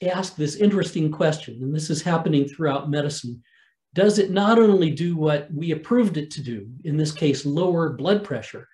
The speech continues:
but does it have good life consequences? So are there fewer heart attacks and cardiac deaths in people who take lisinopril? And this very large study of hundreds of thousands of people who do and don't take lisinopril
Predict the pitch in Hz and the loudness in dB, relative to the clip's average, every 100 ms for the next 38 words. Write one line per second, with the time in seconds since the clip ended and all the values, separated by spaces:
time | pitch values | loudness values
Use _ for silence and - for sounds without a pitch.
0 | _ _ _ _ 185 190 165 151 226 233 | _ _ _ _ -2 -2 -4 -2 2 4
1 | 226 208 175 196 185 175 143 117 190 170 | 4 2 2 0 0 -6 -10 0 2 2
2 | 165 170 170 - 160 151 - 123 117 - | 0 -2 -4 -4 -4 -4 -8 -14 -14 -14
3 | - - 143 143 151 151 139 - 175 151 | -14 -6 -2 0 2 2 0 -4 -6 -4
4 | - 202 214 202 180 156 151 135 127 - | 0 4 4 2 -2 -6 -6 -6 -6 -2
5 | 175 160 139 127 127 160 196 - - _ | 0 2 2 0 -4 -4 -4 -6 -16 _
6 | _ - _ - 160 151 170 165 147 147 | _ -20 _ -4 0 0 0 0 0 2
7 | 156 151 127 113 151 131 - 110 104 _ | 0 0 -4 -4 -2 -2 -4 -10 -12 _
8 | _ _ _ - 170 160 151 165 160 139 | _ _ _ -2 0 2 0 -2 -4 -2
9 | 139 170 185 175 175 170 - - 151 135 | 0 0 0 0 0 -2 -6 -6 -4 -2
10 | 160 139 - 170 151 147 147 - 156 156 | -2 -2 -2 -4 -2 -4 -6 -4 0 2
11 | 147 147 143 - 170 160 127 147 120 170 | 2 0 -2 -8 -8 -6 -4 -2 0 4
12 | 160 139 147 147 156 151 151 131 - 190 | 4 4 2 0 -4 -6 -4 -4 -4 -4
13 | 190 147 135 | -2 -2 -4